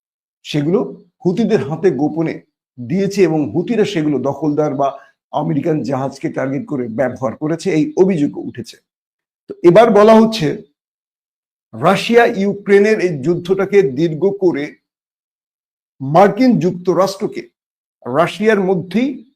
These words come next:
ব্যস্ত রাখার চেষ্টা করছে চীন। তাই চীন রাশিয়াকে বিভিন্নভাবে সহযোগিতা করে এই যুদ্ধে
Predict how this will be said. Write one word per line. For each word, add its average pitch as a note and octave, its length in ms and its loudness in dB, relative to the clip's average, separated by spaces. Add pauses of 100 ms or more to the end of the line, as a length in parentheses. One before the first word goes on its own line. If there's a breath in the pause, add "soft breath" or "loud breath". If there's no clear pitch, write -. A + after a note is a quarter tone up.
(140)
ব্যস্ত B2+ 460 2
রাখার F#3 380 0
চেষ্টা E3 300 -8
করছে C#3 300 -8
চীন। E3+ 260 -10 (840)
তাই F3+ 360 -2 (500)
চীন G#3 480 -4 (140)
রাশিয়াকে D#3+ 500 -2
বিভিন্নভাবে G3+ 720 0
সহযোগিতা F3 640 -2
করে E3+ 260 -6
এই D#3 140 -2
যুদ্ধে D#3 540 -2